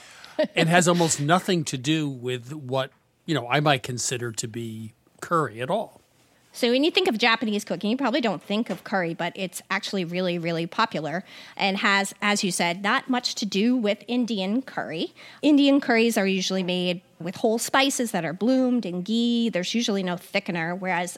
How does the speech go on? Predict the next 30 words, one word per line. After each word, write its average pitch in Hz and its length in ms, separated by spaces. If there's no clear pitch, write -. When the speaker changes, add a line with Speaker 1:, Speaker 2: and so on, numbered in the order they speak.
Speaker 2:
a 220 60
Japanese 294 520
curry 247 240
is 208 120
a 196 60
little 196 180
bit 196 200
more 190 400
like 170 220
a - 40
stew 202 500
with 190 240
a 156 60
sauce. 196 500
It's - 160
roux-based, 202 1000
so 170 160
a 175 80
flour 196 360
and 175 140
butter 175 240
combination 175 600
that 160 180
thickens 175 520
it. 135 240
So 214 260
a - 20
little 294 240
bit 294 220
different, 247 400